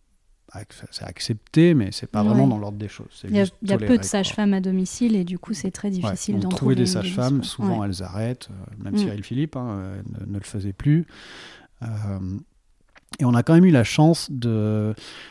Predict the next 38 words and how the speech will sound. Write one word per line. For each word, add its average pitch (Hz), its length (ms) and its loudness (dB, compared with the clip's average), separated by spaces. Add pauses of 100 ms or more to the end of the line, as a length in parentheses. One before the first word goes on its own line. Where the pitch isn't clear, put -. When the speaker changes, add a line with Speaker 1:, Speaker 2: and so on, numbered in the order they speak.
(180)
Speaker 1:
euh, 110 480 -4
on 113 200 -2
avait 110 320 2
un 113 140 2
suivi 127 480 -2 (140)
à 151 140 2
la 156 120 4
fois 139 500 -2
avec 113 220 -4
cette - 180 -10
sage-femme 151 440 0
et 123 80 4
à 101 80 2
la 113 100 2
fois - 180 2
on 147 60 6
doit 101 120 0
toujours 120 240 2
avoir 110 140 2
un 101 80 0
contact 101 360 -6
à - 40 -6
la - 40 -6
maternité. 104 600 -4
Speaker 2:
Mhm. 226 240 6 (320)
Speaker 1:
Et 101 100 -2
donc, 104 240 0
on 101 60 0
a 90 80 -4
quand 123 100 4
même 127 120 8
une 110 120 2
maternité 98 540 -4
de, 95 340 -10
de 90 80 -14
repli. 110 400 0
Speaker 2:
Bien 196 160 2
sûr. - 140 -8